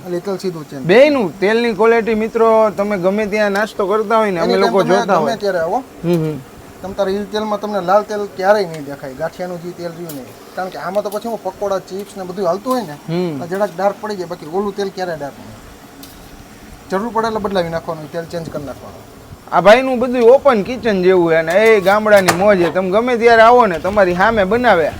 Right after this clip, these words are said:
Speaker 2: અને સામે મોજ કરવાની, એટલે કાંઈ ઘટે નહીં. બીજું ચટણી અહીંયા તમે, મેં કીધું, ચાર પાંચ પ્રકારની હોય છે.
Speaker 1: હા.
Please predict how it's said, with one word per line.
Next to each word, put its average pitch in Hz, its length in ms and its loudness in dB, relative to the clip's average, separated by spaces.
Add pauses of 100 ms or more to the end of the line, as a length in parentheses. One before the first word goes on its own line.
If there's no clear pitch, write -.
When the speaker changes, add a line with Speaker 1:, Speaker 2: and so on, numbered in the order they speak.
(160)
Speaker 2:
અને 160 160 -6
સામે 190 280 -2
મોજ 170 260 -2 (100)
કરવાની, 147 340 -2 (200)
એટલે - 140 -8
કાંઈ 220 300 2
ઘટે 190 280 0
નહીં. 170 180 -4 (320)
બીજું 233 280 4
ચટણી 285 420 4
અહીંયા 294 180 6
તમે, 285 240 2
મેં 269 200 2
કીધું, 262 240 0
ચાર 226 240 6
પાંચ 220 260 0
પ્રકારની 214 420 4
હોય 185 260 4
છે. 165 80 0
Speaker 1:
હા. 165 80 -2